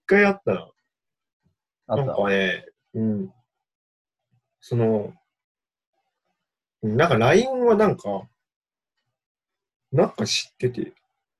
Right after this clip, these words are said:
Speaker 1: それはなんでかっつったら多分、なんだろう、携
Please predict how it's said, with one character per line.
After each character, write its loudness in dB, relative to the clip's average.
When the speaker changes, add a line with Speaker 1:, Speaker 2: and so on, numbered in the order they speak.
Speaker 1:
そ -2
れ 8
は 4
な 4
ん -2
で -2
か -4
っ -10
つ -18
っ -20
た 0
ら 2
多 -4
分、 -6
な -4
ん -4
だ -4
ろ -6
う、 -10
携 2